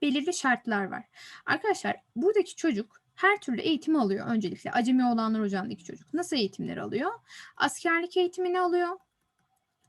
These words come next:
Bütün hepsini öğreniyor. Aynı zamanda pozitif bilimlerin hepsini yine öğreniyor. İşte matematiktir, tıptır, ne bileyim astronomidir gibi,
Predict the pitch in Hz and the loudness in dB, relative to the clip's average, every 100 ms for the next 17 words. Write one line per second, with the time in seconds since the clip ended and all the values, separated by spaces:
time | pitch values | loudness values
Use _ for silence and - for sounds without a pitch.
0 | - 220 - 262 - 233 220 - 214 269 | -8 -6 0 0 0 -4 -4 -4 -4 -2
1 | 294 330 330 330 339 - - - - 381 | -2 0 0 -2 -4 -12 -20 -8 0 2
2 | 370 277 254 320 508 370 - - - 285 | 2 2 2 0 -2 0 0 -2 -6 0
3 | 262 269 359 - 339 - - 415 320 254 | 2 2 0 -6 -6 -6 -4 2 4 4
4 | 196 - - 214 202 _ _ _ _ - | 2 -4 -6 -6 -8 _ _ _ _ -12
5 | 220 240 240 226 247 233 - 208 - 220 | -6 0 0 2 0 0 -6 -8 -6 -10
6 | - 220 226 220 202 220 - 226 220 226 | -4 0 0 0 0 -2 -4 0 2 2
7 | 196 175 - - 233 208 220 | 2 -2 -10 -4 -2 -2 -6